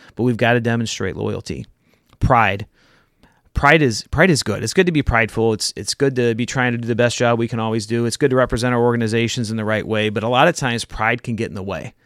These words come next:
The pride of always having to be right. The, the pride of never letting somebody else win. There's so many times where I've had to set my pride aside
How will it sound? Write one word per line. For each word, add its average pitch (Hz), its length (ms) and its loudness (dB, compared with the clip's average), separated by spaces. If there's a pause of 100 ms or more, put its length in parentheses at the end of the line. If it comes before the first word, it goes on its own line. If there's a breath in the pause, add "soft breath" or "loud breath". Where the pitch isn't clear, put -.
(540 soft breath)
The 110 60 -4
pride 123 280 4
of 110 120 0
always 123 420 2
having 113 460 -2
to - 120 -10
be 92 140 -8
right. 85 360 -6 (760)
The, 98 200 -8
the 98 120 -10
pride 120 380 0
of 113 240 -6 (340 soft breath)
never 135 360 4
letting 123 380 4
somebody 120 440 0
else 101 340 -2
win. 101 300 -8 (800 loud breath)
There's 127 220 0
so 156 120 4
many 170 160 2
times 127 540 2
where 107 440 0
I've 117 200 2
had 120 160 0
to 98 60 -4
set 113 200 0
my 107 160 -2
pride 104 300 0
aside 95 480 -4